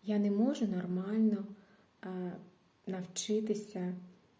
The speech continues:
якійсь справі будь-якій". Якщо ваша дитина часто вживає такі фрази, то вона має низьку самооцінку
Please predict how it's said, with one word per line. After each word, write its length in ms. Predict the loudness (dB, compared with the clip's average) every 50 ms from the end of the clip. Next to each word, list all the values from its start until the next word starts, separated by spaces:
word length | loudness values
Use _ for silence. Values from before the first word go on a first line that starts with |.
| -20 _ _
якійсь 420 | -8 -8 -6 -4 -4 -4 -4 -4
справі 540 | -6 -6 -4 -4 -4 -2 -2 -4 -4 -6 -8 -8
будь-якій". 720 | -6 -4 -4 -2 -2 0 -2 -2 -2 -4 -4 -4 -4 -4 -4 -6 -12 -18 -20 _ _ _ _ _ -20 -20 _ -20 -20 _ _ _ -2
Якщо 460 | 0 0 0 -2 -4 -4 -2 -2 0
ваша 360 | 2 2 2 2 2 0 -2
дитина 560 | -2 -4 -6 -2 2 4 6 8 8 6 6
часто 500 | 4 0 -2 -2 0 0 -2 0 0 -2
вживає 600 | -2 -2 -2 -4 -2 -2 0 0 2 2 2 2
такі 300 | 2 -2 -6 -4 -4 -4
фрази, 680 | -4 -4 -6 -8 -8 -6 -4 -4 -4 -4 -2 -4 -4 -4 -6 -12 -20 -20 -20 -20 _ _ _ _ _ _
то 100 | -4 -2
вона 380 | -2 0 0 0 0 -2 -4 -6 -10 -14 -20 -20 _ _ _ _ _ _
має 440 | -6 -4 -2 2 4 4 6 6 4 2 -2 -6 -14 -12 _
низьку 520 | -6 -6 -6 -6 -8 -8 -6 -6 -4 -4 -4 -6 -8 -10
самооцінку 1120 | -12 -10 -6 -6 -4 -4 -4 -4 -6 -8 -8 -8 -6 -4 -4 -2 -4 -6 -8 -10 -10 -12 -12